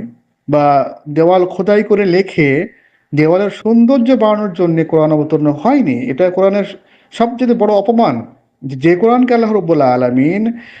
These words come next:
আহ, হিদায়াতের জন্য অবতীর্ণ করেছেন, যে কোরআনুল কারীমকে আল্লাহ রাব্বুল আলামিন অন্তরকে পরিষ্কার করার জন্য, অন্তরকে সৌন্দর্য করার জন্য তৈ-, অবতীর্ণ করেছেন, আজকে সেই কোরআনকে আমরা একটা সৌন্দর্যের উপকরণ বানিয়ে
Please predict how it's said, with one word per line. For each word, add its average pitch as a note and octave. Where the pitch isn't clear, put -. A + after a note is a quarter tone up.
আহ, C#3
হিদায়াতের G3+
জন্য A#3
অবতীর্ণ F3
করেছেন, C#3
যে D3+
কোরআনুল A3
কারীমকে G#3
আল্লাহ F3+
রাব্বুল D3+
আলামিন F#3
অন্তরকে G#3
পরিষ্কার B3+
করার A#3
জন্য, E3
অন্তরকে A3
সৌন্দর্য A#3+
করার G#3
জন্য D#3+
তৈ-, D3+
অবতীর্ণ D3+
করেছেন, C3+
আজকে F3
সেই B3
কোরআনকে G#3+
আমরা D#3+
একটা E3+
সৌন্দর্যের B3
উপকরণ A#3+
বানিয়ে G3